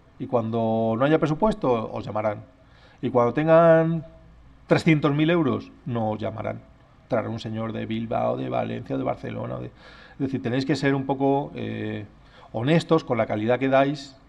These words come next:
y, y referenciar así los precios, de forma que tengan una sensación de justicia, de que están pagando realmente lo que obtienen. Bueno, este fue el calendario del Suma del dos mil nueve.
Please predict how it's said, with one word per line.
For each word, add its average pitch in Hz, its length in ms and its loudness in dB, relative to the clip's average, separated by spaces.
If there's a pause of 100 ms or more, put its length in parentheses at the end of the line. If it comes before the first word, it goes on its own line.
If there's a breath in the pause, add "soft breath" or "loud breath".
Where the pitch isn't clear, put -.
(140)
y, 117 480 -4 (320 loud breath)
y 131 60 -2
referenciar 117 480 -2
así 127 120 0
los 127 140 -2
precios, 117 580 -12 (200)
de 120 100 -4
forma 131 300 0
que 127 80 -2
tengan 131 220 0
una 131 80 2
sensación 120 340 -4
de 135 80 -4
justicia, 113 500 -10
de 113 60 -8
que 113 80 -8
están 120 180 -4
pagando 120 340 -2
realmente 113 400 -6
lo 113 100 -10
que 123 80 -12
obtienen. - 360 -18 (1300 loud breath)
Bueno, 160 140 0
este 170 120 -2
fue 190 140 -2
el 180 40 -4
calendario 143 380 0
del 127 120 0
Suma 175 260 2
del 113 160 -2
dos 107 120 -6
mil 113 140 -6
nueve. 127 380 -2